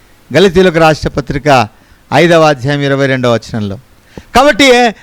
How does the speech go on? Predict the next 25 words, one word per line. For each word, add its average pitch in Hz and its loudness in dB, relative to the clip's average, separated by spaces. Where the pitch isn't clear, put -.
దేవునికి 247 2
ఇష్టలుగా 269 2
మనం 240 2
లేము 190 2
గనుక 165 -4
ఆయన 233 2
చెప్తా 285 2
ఉన్నాడు, 247 2
"ఎందుకు 269 2
సమయం 247 2
వేస్ట్ 220 0
అయిపోతా 185 -2
ఉంది, 160 -2
భూమి 175 0
వేస్ట్ 156 0
అయిపోతా 131 -2
ఉంది" 120 0
అంటా 117 0
ఉంటే, 113 2
యేసుక్రీస్తు 160 0
ప్రభుల 127 2
వారు 113 2
మాలి 165 2
అయినటువంటి 127 -2
తోటమాలి, 180 2